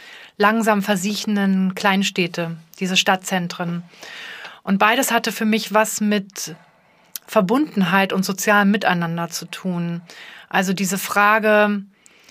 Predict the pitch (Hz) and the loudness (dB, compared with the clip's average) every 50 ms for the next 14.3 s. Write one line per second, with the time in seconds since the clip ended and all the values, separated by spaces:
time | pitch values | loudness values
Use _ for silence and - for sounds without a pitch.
0 | - _ _ _ _ _ _ _ _ _ _ _ _ _ - 175 202 240 240 - | -20 _ _ _ _ _ _ _ _ _ _ _ _ _ -4 0 0 0 0 0
1 | - 226 202 - - 240 247 240 - - 214 208 208 208 208 202 202 208 226 233 | -2 -2 -2 0 2 2 2 2 2 2 2 2 2 0 2 2 2 2 2 2
2 | - - 214 175 180 202 202 190 202 196 202 220 208 214 196 - 208 190 - - | 0 0 0 -2 0 0 0 2 4 4 4 4 2 -2 -4 -2 0 0 0 0
3 | - - 208 208 233 233 - 247 233 214 170 196 190 214 202 196 190 190 196 190 | 2 0 0 0 0 -2 -2 -2 -2 0 0 0 0 2 2 0 0 0 -4 -2
4 | - 202 202 196 - - - - 226 240 254 254 262 302 330 330 302 _ _ _ | -2 -4 -4 -4 -6 -12 -12 -6 0 2 2 2 2 -2 -6 -8 -10 _ _ _
5 | _ _ _ - - - - - - _ _ _ _ _ _ _ _ - - - | _ _ _ -20 -20 -20 -20 -20 -20 _ _ _ _ _ _ _ _ -20 -12 -4
6 | - 196 208 208 196 190 220 214 - - - - - 208 196 - 196 202 247 247 | 0 2 2 2 4 2 0 0 0 -6 -8 -4 -2 -2 0 2 4 4 4 4
7 | - - 226 - - 185 202 208 202 190 - - - 196 208 214 226 254 294 - | 2 -2 -2 -2 -2 -2 -2 0 0 -2 -2 0 2 4 4 4 4 2 0 -2
8 | - - 202 208 196 - 214 208 196 190 190 - 185 180 190 208 202 - 196 - | -2 -2 -2 -2 0 0 2 2 2 2 2 0 -2 -2 -2 -2 -2 -4 -8 -8
9 | - - 196 202 220 233 233 220 202 190 180 175 - - - - - - - 175 | 0 2 4 4 4 4 2 2 0 0 -2 -2 -6 -12 -16 -18 -14 -10 -6 -2
10 | 190 202 220 233 233 226 - - 208 196 - - 196 196 196 190 - - 190 196 | 0 2 4 4 2 2 0 -2 -2 -2 0 0 0 2 0 0 2 4 4 4
11 | 208 202 - 190 196 202 185 - 202 208 202 180 185 180 185 - 214 196 190 190 | 4 2 0 0 0 2 2 2 2 0 0 0 0 -4 -4 0 0 0 0 0
12 | - 214 220 202 - - 185 190 185 185 185 185 185 185 185 180 - - 185 185 | -2 -2 -4 -2 -2 -2 0 0 2 2 2 2 0 0 0 0 0 -2 -2 -2
13 | 185 185 - - 175 190 185 175 180 185 180 175 - - - - - - - - | -2 -2 -4 -6 -4 -4 -4 -4 -4 -8 -10 -12 -12 -18 -20 -20 -20 -20 -20 -18
14 | 185 175 180 180 180 | -12 -8 -6 -6 -6